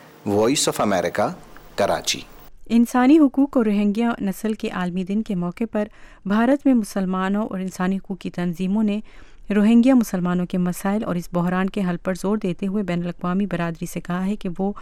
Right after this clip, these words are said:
Speaker 2: جنوب مشرقی ایشیا میں پناہ گزینوں کے اس بدترین بحران کے حل اور ان کی مشکلات دور کرنے میں اپنا کردار ادا کرے۔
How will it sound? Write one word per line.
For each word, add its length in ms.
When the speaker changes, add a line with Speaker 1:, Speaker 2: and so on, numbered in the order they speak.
Speaker 2:
جنوب 400
مشرقی 400
ایشیا 360
میں 100
پناہ 280
گزینوں 400
کے 160
اس 180
بدترین 460
بحران 320
کے 120
حل 220
اور 140
ان 80
کی 120
مشکلات 520
دور 100
کرنے 300
میں 160
اپنا 260
کردار 300
ادا 280
کرے۔ 180